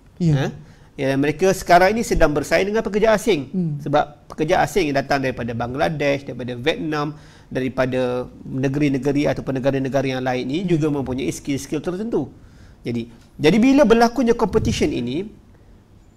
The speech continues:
Speaker 2: ada tendensi di syarikat-syarikat dalam negara ini yang mengambil pekerja asing kerana dilihat dengan mengambil pekerja asing, gajinya lebih rendah, tidak perlu bayar pada gaji minima.
Speaker 1: Ya.
Speaker 2: Dan kerajaan bijak. Dalam hal ni, kerajaan,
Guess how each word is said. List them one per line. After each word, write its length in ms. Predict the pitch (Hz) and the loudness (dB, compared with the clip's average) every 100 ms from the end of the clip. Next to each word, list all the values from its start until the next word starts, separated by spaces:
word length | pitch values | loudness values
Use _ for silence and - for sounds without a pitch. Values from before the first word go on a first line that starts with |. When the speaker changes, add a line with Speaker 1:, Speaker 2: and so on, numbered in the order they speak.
| _ _ - | _ _ -2
Speaker 2:
ada 240 | 180 240 330 | 2 2 0
tendensi 560 | 302 233 233 233 202 151 | 2 2 2 0 0 2
di 140 | 160 | 0
syarikat-syarikat 1000 | 180 190 196 - 185 185 190 - 160 - | 0 -2 -2 -2 0 2 2 0 -4 -4
dalam 340 | 151 156 165 156 | -4 0 0 0
negara 300 | 143 147 147 | 0 2 0
ini 340 | 143 147 208 | -2 -4 -2
yang 80 | 190 | -2
mengambil 400 | 170 185 190 190 | -2 -2 -2 -4
pekerja 300 | 185 180 170 | -4 -4 -4
asing 400 | - 214 135 123 - - - - | -2 -2 -4 -8 -18 -20 -20 -8
kerana 480 | 139 151 202 214 208 | -4 -2 0 -2 -2
dilihat 640 | 156 143 135 170 - - - | -2 -2 -2 0 0 -2 -12
dengan 480 | 139 143 156 175 175 - - | -6 -2 0 -2 -4 -14 -8
mengambil 480 | 139 160 226 240 | -2 -2 -2 -4
pekerja 320 | 226 165 139 143 | -4 -2 -2 -2
asing, 320 | 165 151 147 | -4 -2 2
gajinya 400 | 165 170 220 214 | 2 2 0 2
lebih 240 | 185 180 | 4 2
rendah, 320 | 180 156 123 - - | 2 0 -2 -6 -4
tidak 240 | 160 147 | -2 -2
perlu 160 | 185 170 | 0 2
bayar 240 | 156 175 180 | 4 4 2
pada 180 | 165 147 | 0 0
gaji 240 | 151 147 | 0 0
minima. 400 | 147 143 123 127 | 0 -2 -4 2
Speaker 1:
Ya. 240 | 180 156 143 - - - - - - | 6 6 6 -2 -12 -18 -20 -16 -8
Speaker 2:
Dan 160 | 131 127 | -6 6
kerajaan 400 | 165 160 240 190 | 8 10 10 8
bijak. 500 | 160 143 - - - | 8 4 2 -10 -8
Dalam 240 | - 139 139 | -2 0 2
hal 160 | 170 | 2
ni, 160 | 202 254 | 2 0
kerajaan, 720 | 175 160 156 202 233 254 - | 4 4 4 4 2 2 -10